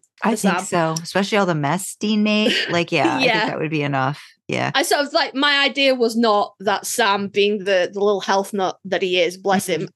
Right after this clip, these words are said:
Speaker 2: I don't think he would want to remain sedentary
Speaker 1: Right.
Speaker 2: and bloated
Speaker 1: Right.
Speaker 2: after a meal like that.
Speaker 1: Yeah.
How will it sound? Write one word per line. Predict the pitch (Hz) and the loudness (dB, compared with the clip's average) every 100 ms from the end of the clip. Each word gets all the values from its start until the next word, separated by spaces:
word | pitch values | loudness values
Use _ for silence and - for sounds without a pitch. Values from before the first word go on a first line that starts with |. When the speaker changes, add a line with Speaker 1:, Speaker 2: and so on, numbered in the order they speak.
| - | -4
Speaker 2:
I | 208 | 0
don't | 233 233 | 0 0
think | 233 240 | -2 -4
he | 247 | -4
would | 208 214 190 | 0 0 2
want | 202 180 | -2 0
to | - | -2
remain | 190 196 190 185 185 175 - | 0 2 2 0 -2 -8 -8
sedentary | - 220 190 190 185 185 185 | -4 -2 -2 -4 -6 -4 -2
Speaker 1:
Right. | 147 139 | 0 -2
Speaker 2:
and | - | -4
bloated | 185 190 196 202 165 170 - - | -4 -2 -2 -2 -2 -2 -6 -10
Speaker 1:
Right. | 151 131 139 | -6 -6 -4
Speaker 2:
after | 196 - 202 165 | -4 -2 -2 -2
a | |
meal | 185 175 170 | -2 -2 -2
like | 170 127 - | -2 -6 -6
that. | - 151 | -6 -4
Speaker 1:
Yeah. | 131 - 156 | -4 -4 -6